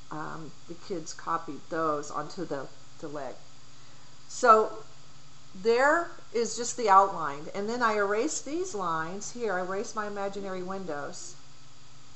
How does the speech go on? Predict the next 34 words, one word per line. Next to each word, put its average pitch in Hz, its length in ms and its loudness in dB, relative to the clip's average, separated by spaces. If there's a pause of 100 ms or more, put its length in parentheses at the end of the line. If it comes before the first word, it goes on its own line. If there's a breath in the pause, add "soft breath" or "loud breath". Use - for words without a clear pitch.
(1000)
And 175 120 -6
I 180 60 -2
start 202 320 2
adding 196 300 2
my 175 160 -2
detail. 180 720 -4 (420)
I 175 80 -4
erase 175 320 -4
my 185 160 -6
numbers. 170 720 -8 (760)
I 160 120 0
add 175 260 0
my 196 160 -2
detail. 175 520 -4
And 208 120 -2
I 220 80 0
put 311 220 0
in 302 160 0
windows. 247 400 0
And 220 100 0
all 247 180 4
I 285 120 2
do 226 260 0
for 214 180 -4
windows 190 600 -2
is 175 100 -8
I 190 120 2
just 233 220 -6
draw 208 180 4
lines 180 440 2
that - 240 0
go 175 360 2 (360)
parallel 220 680 6 (120)
to 190 220 -4